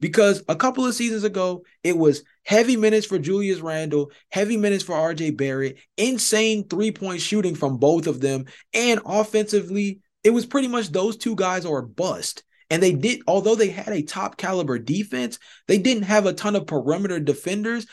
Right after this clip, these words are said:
that could really make things difficult for guys like Trae Young, for example, on the perimeter in that given series.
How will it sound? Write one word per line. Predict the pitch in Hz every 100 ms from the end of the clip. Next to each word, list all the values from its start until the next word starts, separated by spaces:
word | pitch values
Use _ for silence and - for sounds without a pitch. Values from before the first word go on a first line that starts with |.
| -
that | 175 190
could | 160
really | 120 139 214 208
make | 156 165 196 -
things | 180 160 113
difficult | 156 175 156 156 135
for | - 131 -
guys | 151 151 165 -
like | 156
Trae | - 151 151 143
Young, | 147 143
for | 123 131
example, | 120 127 120 123 120 - -
on | 170 175
the | 151
perimeter | 151 147 151 147 127
in | 127
that | 135 110
given | 127 117 113
series. | - 117 104 -